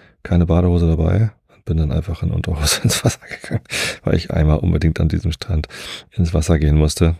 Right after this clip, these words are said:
Einmal kurz geschwommen. Das Wasser war ziemlich kalt. Kann schon verstehen, dass die Surfer alle mit Neoprenanzug da unterwegs waren.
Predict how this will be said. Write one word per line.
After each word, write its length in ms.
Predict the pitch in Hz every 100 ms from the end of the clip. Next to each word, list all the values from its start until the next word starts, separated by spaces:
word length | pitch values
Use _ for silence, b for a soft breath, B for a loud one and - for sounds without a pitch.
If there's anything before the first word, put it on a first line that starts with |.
| _ -
Einmal 280 | 85 87
kurz 240 | - 85 -
geschwommen. 340 | 85 - 82
Das 140 | 80 82
Wasser 260 | - 92
war 140 | 87 -
ziemlich 300 | 160 147 -
kalt. 440 | 107 123 143 - _ _ _ _
Kann 180 | - 90
schon 140 | -
verstehen, 400 | 85 85 - 92
dass 100 | 87
die 140 | - -
Surfer 360 | - 90 -
alle 260 | 71 80 82 B B B B B B -
mit 540 | 92 82 - - - _ _ _ _
Neoprenanzug 880 | 90 82 80 - 82 80 78 - 80
da 100 | -
unterwegs 480 | 85 80 85 80 -
waren. 240 | 76 76